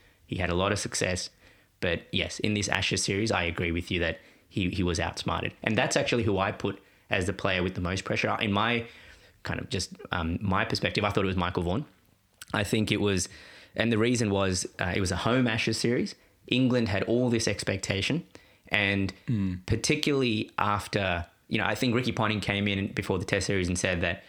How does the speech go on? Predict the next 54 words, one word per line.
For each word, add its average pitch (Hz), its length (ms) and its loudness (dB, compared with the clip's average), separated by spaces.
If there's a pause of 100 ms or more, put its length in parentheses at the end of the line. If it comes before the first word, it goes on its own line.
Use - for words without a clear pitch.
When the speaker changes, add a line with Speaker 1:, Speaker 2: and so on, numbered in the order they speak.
(240)
Speaker 1:
"Oh, 85 100 0
this 92 140 0
is 92 80 0
England's 82 300 0
best - 180 -4
chance. - 260 -6
This 101 120 -2
is 95 60 0
England's 87 320 0
best 87 200 -4
side." - 280 -4 (400)
And 80 320 0
McGrath 92 360 2
was 90 100 -2
saying 87 220 -2
five 87 360 -2
nil. 87 320 -2 (100)
Speaker 2:
<laughs> - 280 -4
Speaker 1:
The 101 100 4
whole, 104 300 2
all 113 180 2
the 104 80 0
papers 98 380 0
were 92 60 0
saying, 87 420 0 (340)
"England 101 320 0
have 82 80 -2
a 87 40 0
chance. 98 380 0 (140)
The 98 100 2
Ashes 95 260 0
are 90 40 -2
coming 87 280 -2
home." 90 360 0 (160)
Speaker 2:
Yes. - 160 -8
Speaker 1:
Blah, 98 200 4
blah, 87 140 2
blah. 87 360 0 (440)
Michael 131 380 2
Vaughan, 110 280 2
and 101 80 0
especially 127 340 0
after 92 200 0
Edgbaston, 101 420 0
it 87 40 0
was 85 80 2
one 98 200 2
all, 92 260 2
and 87 120 0
suddenly 98 440 -2
there's 98 180 -2
all 95 120 -2
this 90 140 -2
hope. - 360 -4